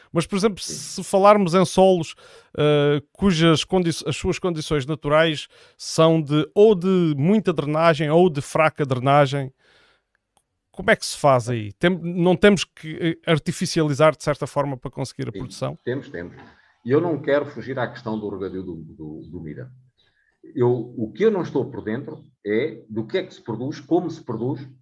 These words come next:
Speaker 2: e, portanto, poder criticar ou, ou
Speaker 1: Uhum.
Speaker 2: elogiar aquilo
Speaker 1: Uhum.
Speaker 2: que está a ser feito. Porque para isso eu tinha de conhecer em pormenor a forma como
Speaker 1: Uhum.
Speaker 2: está produzido.
Speaker 1: Uhum.
Speaker 2: Agora, nós temos em Portugal um déficit da balança alimentar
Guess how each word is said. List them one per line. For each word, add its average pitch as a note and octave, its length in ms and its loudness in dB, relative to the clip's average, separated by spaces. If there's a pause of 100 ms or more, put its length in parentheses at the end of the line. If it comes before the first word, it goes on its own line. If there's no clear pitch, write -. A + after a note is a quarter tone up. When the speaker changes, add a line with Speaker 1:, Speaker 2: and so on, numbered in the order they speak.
(140)
Speaker 2:
e, A2 80 -6
portanto, C3+ 520 -6 (320)
poder C#3+ 360 2
criticar C3 760 -4 (120)
ou, - 480 4 (420)
ou A#2+ 120 -2
Speaker 1:
Uhum. B2 40 4
Speaker 2:
elogiar A2+ 720 -2 (160)
aquilo G#2+ 200 -4
Speaker 1:
Uhum. A2 80 0
Speaker 2:
que A#2+ 40 -4
está A#2 140 -4
a A2 60 -2
ser G#2+ 180 -8
feito. - 280 -12 (220)
Porque C#3 160 -10
para C#3+ 140 -2
isso D#3+ 160 -2
eu D#3 80 -6
tinha E3 240 -6
de - 100 -16
conhecer A#2+ 460 -4
em F#2+ 100 -10
pormenor G2+ 560 -10 (420)
a A#2 80 -2
forma C3 380 -2
como G#2+ 160 -6
Speaker 1:
Uhum. C#3 80 0
Speaker 2:
está G#2+ 180 -4
produzido. D#2 500 -16 (200)
Speaker 1:
Uhum. B2 300 -4
Speaker 2:
Agora, A2 400 -2 (200)
nós F#3+ 300 -4
temos A#2 420 -4 (120)
em A2 80 -6
Portugal G#2 640 -8 (180)
um B2+ 140 -2
déficit B2+ 420 -2
da A#2+ 120 -4
balança A2 420 -6
alimentar F#2+ 720 -8